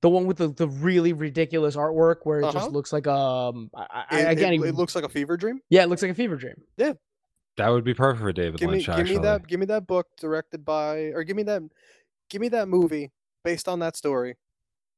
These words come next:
Speaker 2: directed by David Lynch. Right now, do it.
Speaker 1: Can, can you give us a quick summary of the story? I forget. Like, I feel like it's been so long since I've read that story.
Speaker 2: It's been a while since I've read it too. Um, from what I remember, Batman gets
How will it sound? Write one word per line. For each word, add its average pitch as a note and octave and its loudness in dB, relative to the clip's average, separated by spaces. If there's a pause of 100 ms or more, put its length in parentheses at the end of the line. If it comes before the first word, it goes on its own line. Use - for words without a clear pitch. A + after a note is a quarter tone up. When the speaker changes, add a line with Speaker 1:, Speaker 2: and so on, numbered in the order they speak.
Speaker 2:
directed C#3+ -6
by C#3 -4
David B2 -4
Lynch. A2+ -18
Right C#3 -2
now, A#2 -8 (140)
do C3 -6
it. A2+ -10
Speaker 1:
Can, G#3 4
can G#3 -2
you A3+ 0
give C4+ 0
us C#4 -2
a D4 -6
quick C4+ -4
summary C4+ -2
of C#4 -2
the C4+ -2
story? A3+ 2
I D#3 4
forget. C#3+ -4
Like, C#3 -4
I D3+ 6
feel G3+ 4
like G#3 2
it's E3 -6
been D3+ 0
so E3 2
long D3 0
since C#3+ -8
I've C3 -8
read B2+ -6
that C3+ -4
story. C3+ 0
Speaker 2:
It's E3+ -4
been F3 -2
a E3+ 0
while D#3+ 2
since D3+ -10
I've D3+ -4
read D3 0
it B2 -12
too. C3 -6
Um, C3 -6
from E3+ -10
what E3+ 2
I F3 0
remember, E3+ -2
Batman D3 -4
gets C#3+ -8